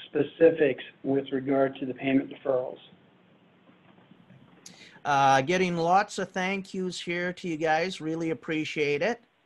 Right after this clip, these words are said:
Speaker 2: So that's nice to hear. Um, I worked in two thousand nineteen about fifty percent W two and fifty percent ten ninety-nine. How many and which programs apply?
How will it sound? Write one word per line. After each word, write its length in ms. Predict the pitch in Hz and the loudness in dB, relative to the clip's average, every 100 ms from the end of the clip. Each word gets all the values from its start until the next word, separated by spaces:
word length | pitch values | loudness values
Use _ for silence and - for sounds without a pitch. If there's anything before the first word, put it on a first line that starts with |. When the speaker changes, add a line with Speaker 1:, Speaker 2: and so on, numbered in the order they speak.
| _ | _
Speaker 2:
So 580 | - - 139 131 123 | -14 -6 -2 0 -2
that's 260 | 127 131 - | -2 -6 -6
nice 240 | 147 143 - | -8 -8 -6
to 120 | 143 | -4
hear. 380 | 143 147 190 - _ - - _ - | -2 -2 -2 -8 _ -20 -20 _ 2
Um, 640 | 165 160 160 160 156 139 - _ _ _ _ | 6 8 8 8 6 0 -12 _ _ _ _
I 100 | 165 | 2
worked 420 | 175 208 262 262 254 | 2 4 2 2 0
in 120 | 240 | 0
two 140 | 233 | 0
thousand 400 | 226 220 208 196 | 2 4 2 0
nineteen 540 | 185 185 190 - 196 180 | -2 -2 -4 -6 -4 -2
about 320 | 151 156 - | 0 -2 -2
fifty 360 | - 208 - | -6 -6 -6
percent 480 | 220 208 190 208 190 | -8 -8 -4 -4 -2
W 260 | 185 175 175 | -4 -4 -4
two 220 | 151 185 | -4 -4
and 140 | 165 135 | -4 -4
fifty 280 | 185 190 | -8 -8
percent 420 | 185 185 - 180 - | -12 -10 -6 -8 -8
ten 220 | - 175 | -8 -6
ninety-nine. 680 | 165 165 160 160 156 147 127 117 _ _ - | -2 -2 -4 -2 -2 0 -4 -8 _ _ -2
How 180 | 180 | 0
many 260 | 208 214 202 | 2 0 -2
and 140 | 180 | -2
which 260 | 165 190 - | -4 -6 -8
programs 760 | - 185 160 180 175 175 170 - | 0 0 2 2 2 0 -4 -8
apply? 760 | 135 - 135 139 131 104 95 | -10 -6 0 2 2 0 -6